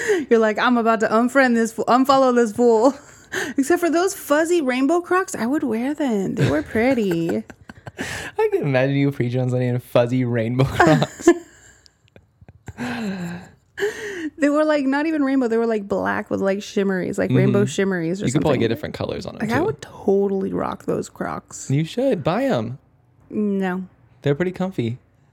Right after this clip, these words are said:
Speaker 2: They are comfortable, you have to admit. They're some of the most comfortable shoes. For sixty dollars, they're some of the most comfortable shoes you can buy.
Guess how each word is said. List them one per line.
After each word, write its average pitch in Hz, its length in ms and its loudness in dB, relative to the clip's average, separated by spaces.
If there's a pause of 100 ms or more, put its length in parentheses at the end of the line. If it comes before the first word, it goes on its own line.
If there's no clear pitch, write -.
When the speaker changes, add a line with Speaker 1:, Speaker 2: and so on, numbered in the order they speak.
(140)
Speaker 2:
They 147 120 8
are 139 340 4
comfortable, 110 480 -2
you 117 140 2
have 131 140 0
to 110 80 -2
admit. 104 300 -4 (760)
They're 127 160 0
some 151 160 2
of 147 80 2
the 131 60 2
most 117 240 0
comfortable 104 320 -4
shoes. - 380 -8 (320)
For 143 160 2
sixty 160 360 -2
dollars, 139 440 2
they're 131 120 -2
some 127 160 0
of 120 60 -2
the 110 60 -2
most 113 240 -2
comfortable 107 340 -4
shoes 104 200 -4
you 104 80 -6
can - 140 -6
buy. - 260 -10